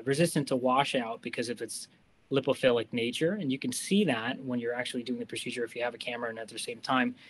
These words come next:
the crystals kind of stick to the lumen of the urethra and they don't wash out so easily. So the advantage of the Optilum balloon is, uh, in, in my opinion, the best advantage is really its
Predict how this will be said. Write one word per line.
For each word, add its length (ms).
the 60
crystals 400
kind 180
of 60
stick 360
to 100
the 80
lumen 260
of 80
the 80
urethra 480
and 140
they 100
don't 260
wash 200
out 160
so 100
easily. 400
So 260
the 180
advantage 500
of 140
the 140
Optilum 540
balloon 380
is, 300
uh, 40
in, 200
in 140
my 160
opinion, 300
the 60
best 240
advantage 360
is 140
really 220
its 260